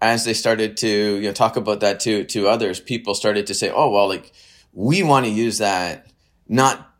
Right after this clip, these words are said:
just for the convenience, but because it would be a convenient way to hold secure information. Can we make it secure?" And then that quickly led to it holding, you know, secure information like logins and stuff like that, where, where the focus was, again, as it always has been for us,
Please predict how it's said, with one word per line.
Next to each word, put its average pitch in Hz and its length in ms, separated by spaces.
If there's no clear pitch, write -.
just 131 280
for 123 80
the 104 80
convenience, 123 440
but 92 180
because 107 460
it 120 180
would 107 140
be 110 80
a 101 60
convenient 104 580
way 98 440
to - 220
hold 104 220
secure 190 360
information. 82 540
Can 101 160
we 101 120
make 76 200
it - 80
secure?" - 520
And 110 180
then 107 120
that 101 220
quickly 110 380
led 90 360
to 92 640
it 107 140
holding, 90 640
you 101 120
know, 85 60
secure 110 460
information 90 500
like 80 160
logins 82 440
and 82 100
stuff - 200
like 87 140
that, 120 420
where, 92 280
where 95 280
the 90 80
focus 123 460
was, 101 220
again, 107 360
as 98 160
it 92 140
always 139 440
has 110 100
been 98 180
for 92 180
us, 87 300